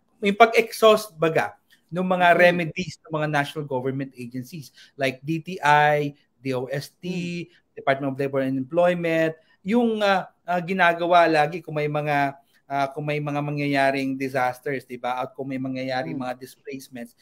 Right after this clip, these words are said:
Speaker 1: may mga existing na programa yan at may existing din na budget, ah, patungkol
Speaker 2: Yes.
Speaker 1: dyan. At merong existing
Speaker 2: Yes.
Speaker 1: na mga programa, like, like tupad, pag na-displace yung mga
Speaker 2: Mm.
Speaker 1: work-, I think displaced workers itong ating mga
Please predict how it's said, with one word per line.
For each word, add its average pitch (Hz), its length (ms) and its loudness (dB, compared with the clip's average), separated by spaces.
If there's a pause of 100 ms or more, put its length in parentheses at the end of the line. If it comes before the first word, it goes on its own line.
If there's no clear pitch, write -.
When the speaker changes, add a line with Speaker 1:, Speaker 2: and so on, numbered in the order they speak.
(200)
Speaker 1:
may 254 160 2
mga 247 160 0
existing 190 400 -6
na 190 80 -4
programa 147 560 0
yan 131 240 -4
at 160 160 -4
may 170 80 -2
existing 165 480 -10
din 147 160 -4
na 143 80 -4
budget, 120 480 -4 (240)
ah, 143 160 2
patungkol 160 480 -2
Speaker 2:
Yes. 175 160 0
Speaker 1:
dyan. 131 240 0
At - 320 -16
merong 185 240 -2
existing 190 400 -4
Speaker 2:
Yes. 214 80 -4
Speaker 1:
na 202 80 -4
mga 196 160 -2
programa, 185 640 0
like, - 240 -18
like 127 240 -8
tupad, 131 480 0 (320)
pag 135 80 -6
na-displace 131 560 -6
yung 143 80 -2
mga 143 80 -4
Speaker 2:
Mm. 139 80 -4
Speaker 1:
work-, 170 160 -4
I 240 80 4
think - 160 -12
displaced 226 560 0
workers 208 480 4
itong 220 240 0
ating 190 320 -2
mga 175 160 0